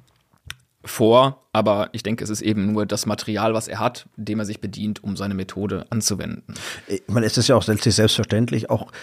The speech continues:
Speaker 2: wenn man als Einzelner, äh, sich zurückzieht und, äh, ich sag mal jetzt in der Vergangenheit lebt oder so, man ist ja immer Teil einer, einer Zeit und natürlich findet auch diese eigene Zeit immer irgendwie Eingang ins Werk, ja. Ähm,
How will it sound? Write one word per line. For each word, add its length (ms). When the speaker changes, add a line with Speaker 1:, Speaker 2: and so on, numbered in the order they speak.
Speaker 2:
wenn 220
man 240
als 240
Einzelner, 800
äh, 300
sich 340
zurückzieht 840
und, 480
äh, 360
ich 120
sag 140
mal 60
jetzt 120
in 80
der 80
Vergangenheit 720
lebt 300
oder 140
so, 80
man 140
ist 180
ja 60
immer 340
Teil 300
einer, 280
einer 220
Zeit 380
und 60
natürlich 400
findet 320
auch 120
diese 420
eigene 300
Zeit 260
immer 260
irgendwie 260
Eingang 360
ins 280
Werk, 320
ja. 240
Ähm, 380